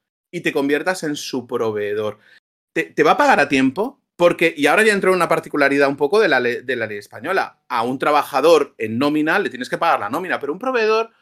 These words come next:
pues a lo mejor le pagas a sesenta días o le retrasas una factura o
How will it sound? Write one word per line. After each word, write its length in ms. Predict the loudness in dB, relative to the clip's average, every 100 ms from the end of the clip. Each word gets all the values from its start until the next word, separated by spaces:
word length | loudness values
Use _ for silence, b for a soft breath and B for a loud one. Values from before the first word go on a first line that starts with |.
| _ _ _ _
pues 180 | -4 0
a 40 |
lo 40 | 0
mejor 220 | 0 0
le 80 | 2
pagas 260 | 4 2
a 60 | 0
sesenta 360 | -6 -8 0
días 240 | 2 2 2
o 60 |
le 140 | 2 2
retrasas 440 | 2 0 -2 -4
una 160 | -6 -8
factura 680 | -8 -8 0 4 6 4 4
o 480 | 2 0 -4 -10